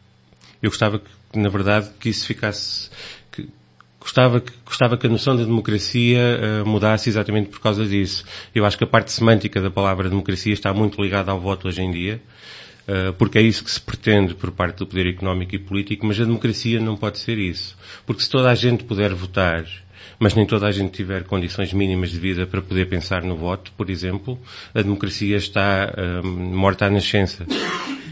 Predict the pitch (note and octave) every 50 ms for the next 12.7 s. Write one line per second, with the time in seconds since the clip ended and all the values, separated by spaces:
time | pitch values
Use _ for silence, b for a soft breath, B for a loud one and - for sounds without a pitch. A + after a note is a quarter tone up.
0 | D#3 - A2+ G2+ F#2+ F#2+ F#2 F#2 F#2 - - B B B B B B B B B
1 | B B _ - - - - C#3+ B2+ G#2+ F#2+ A2+ - - - - - _ _ _
2 | _ _ _ _ _ _ _ _ _ _ _ _ _ _ _ _ _ - C#3 C3+
3 | B2+ A#2+ A#2 A#2+ G2+ A2 G#2+ - A#2+ G#2 - - - A2 G#2+ A2+ A#2 A#2 - -
4 | G#2+ G#2+ - - - A2 G2+ F2+ F#2 F#2+ F#2 G2 F#2+ F#2 F#2 G2+ F#2+ F2+ F2 F2
5 | F#2+ G2 F#2+ F#2 - G2 F#2+ F#2 - - - A2+ F#2+ F2+ - - G#2+ F#2 F2 F#2
6 | F2 F#2 F2+ - - A2 G2+ F#2 - - G#2+ G2+ G#2+ G#2 G#2 G#2 G2 - - -
7 | - A2+ A2 G#2+ - - - C#3 C#3+ D#3 D#3+ D3+ C#3 - _ - G2 G2 - -
8 | G2+ F#2+ F#2 - - F#2 E2+ - - G2+ F2+ - - G2+ F#2+ F#2+ F2+ F#2 G2 F2
9 | F2+ F2+ D#2+ G2 B2 A#2+ G#2 F2 E2+ E2+ E2+ E2+ D#2+ - - - - F#2 E2 D#2+
10 | B B B B B B B B B B _ F#2+ F#2 F2 F2 E2+ D#2+ D#2+ E2 E2+
11 | F2 E2+ E2+ F#2+ F#2 F#2 - - - - G#2+ G#2+ F2 - - F#2 - - A2 G#2+
12 | G2+ G2 F#2+ F#2 F2+ F#2 F#2+ F2 F#2 G2 G2 F#2+ F#2+ E2+